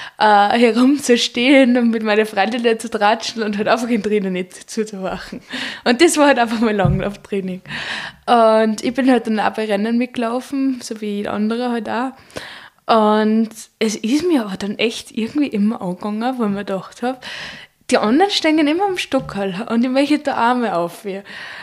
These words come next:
Und warum schaff ich das nicht? Naja, ich hab's doch einmal im Jahr immer wieder geschafft, aber da haben mindestens zwei oder drei krank sein müssen, dann hab ich's auch geschafft.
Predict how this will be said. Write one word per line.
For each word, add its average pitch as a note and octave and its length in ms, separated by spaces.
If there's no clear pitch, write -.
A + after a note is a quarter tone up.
Und A#3 560
warum D4 240
schaff D#4+ 200
ich A#3+ 180
das G#3 200
nicht? E3 300
Naja, D#4 280
ich C#4 100
hab's B3 200
doch - 360
einmal B3 220
im C4 100
Jahr A#3 260
immer B3+ 280
wieder B3 180
geschafft, A#3 460
aber A3+ 160
da A3+ 100
haben A#3 200
mindestens B3+ 540
zwei A3+ 280
oder G#3+ 120
drei G#3 300
krank G#3+ 320
sein G3+ 160
müssen, G#3+ 340
dann G#3+ 200
hab G#3+ 100
ich's G#3 120
auch F3+ 200
geschafft. F#3 260